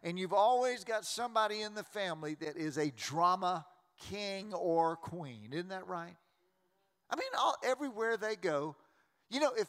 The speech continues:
Bob has a problem with everybody in the family,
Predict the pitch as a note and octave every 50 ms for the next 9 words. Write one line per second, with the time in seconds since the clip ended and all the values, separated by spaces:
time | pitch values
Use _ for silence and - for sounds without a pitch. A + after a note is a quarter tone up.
0 | - D3+ C#3 F#3+ G#3 A3+ A#3+ B3+ B3+ B3+ F#3 F#3+ G#3+ G#3 F3+ - F3 - - -
1 | D#3+ E3+ F3 F3+ F#3 F3 D#3+ F#3 F#3+ G3 F#3+ F#3 F3 D3 C#3+ C3+ - C3 C3+ C#3+
2 | D3+ C#3+ D#3 D#3+ D3+ - D3+ D3 D3+ D3+ D3 D3+ D3 - D3 D3 C3+ B2 - -
3 | C#3 C#3 C#3 C3+ C3 C#3 C#3+